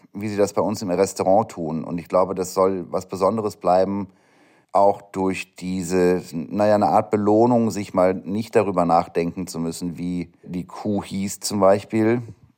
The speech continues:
und wo das Lebensmittel herkommt, sondern dass es wirklich dieser freie Raum sein soll, ein Restaurant, in dem es nicht politisch ist, ähm, in dem es nicht dogmatisch ist, in dem man sich zurücklehnt und sich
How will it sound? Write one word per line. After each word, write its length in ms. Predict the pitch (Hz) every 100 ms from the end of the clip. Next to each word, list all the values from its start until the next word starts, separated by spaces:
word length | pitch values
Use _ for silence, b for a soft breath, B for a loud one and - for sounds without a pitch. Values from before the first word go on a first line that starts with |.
| _ -
und 520 | 98 98 95 95 -
wo 320 | 87 98 98
das 180 | 92 87
Lebensmittel 460 | 98 98 - 92 92
herkommt, 540 | 107 - 71 65 - b b b b b
sondern 340 | - 95 95
dass 160 | 95 90
es 260 | 90 - 87
wirklich 500 | 92 101 107 - - - -
dieser 260 | 82 95 90
freie 440 | - 85 92 98
Raum 360 | 80 92 110 120
sein 320 | 113 104 110
soll, 260 | 107 107 98
ein 100 | 92
Restaurant, 720 | 90 - 98 87 98 107 104 B B
in 100 | -
dem 40 | 92
es 100 | 87
nicht 380 | 98 110 - -
politisch 420 | 107 107 110 101
ist, 400 | 98 107 - - b b b -
ähm, 420 | 90 92 92 95
in 160 | 92 92
dem 120 | 92
es 120 | 82
nicht 280 | 101 110 -
dogmatisch 540 | 95 98 92 101 107
ist, 40 | 104
in 60 |
dem 80 | 95
man 60 | 87
sich 140 | -
zurücklehnt 720 | 92 87 107 104 104 110 -
und 200 | 92 87
sich 140 | 90